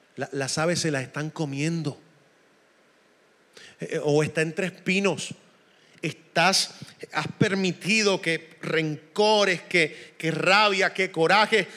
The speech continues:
eh, tomen control de tu corazón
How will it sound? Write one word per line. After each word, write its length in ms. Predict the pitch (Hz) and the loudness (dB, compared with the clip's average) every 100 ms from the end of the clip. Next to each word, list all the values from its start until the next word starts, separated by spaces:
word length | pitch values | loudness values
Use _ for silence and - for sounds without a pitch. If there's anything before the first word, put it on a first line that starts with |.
| - - | -20 -18
eh, 200 | - 185 - _ | -10 -10 -12 _
tomen 580 | - 208 240 226 190 139 - - | 2 4 6 4 2 -2 -12 -2
control 680 | 226 202 180 - 208 277 226 | 0 2 2 2 4 4 2
de 100 | 214 | 0
tu 160 | 214 | 0
corazón 680 | 185 196 175 - 233 269 262 | 0 0 2 4 2 2 -2